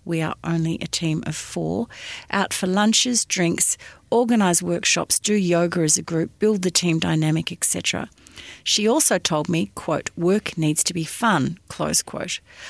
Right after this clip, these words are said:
I think we have a terrific family-friendly small business and we offer great flexibility. I just want my staff to be motivated enough to do what's expected of them.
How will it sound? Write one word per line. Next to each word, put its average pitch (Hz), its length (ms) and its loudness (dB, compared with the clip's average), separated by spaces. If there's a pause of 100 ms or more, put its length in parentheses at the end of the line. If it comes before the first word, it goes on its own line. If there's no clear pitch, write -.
(140)
I 208 140 4
think 294 240 2
we 247 80 4
have 180 120 2
a 175 60 2
terrific 214 500 0
family-friendly 156 760 0
small 156 260 2
business 180 420 0
and 185 140 0
we 175 120 2
offer 190 240 -2
great 180 300 -2
flexibility. 208 800 0
I 196 80 0
just - 380 0
want 156 160 0
my 165 100 2
staff 185 360 2
to - 100 0
be 247 120 0
motivated 254 720 2
enough 185 260 -2
to - 120 -4
do 214 160 0
what's - 200 -2
expected - 640 -2
of 165 160 0
them. 131 240 -2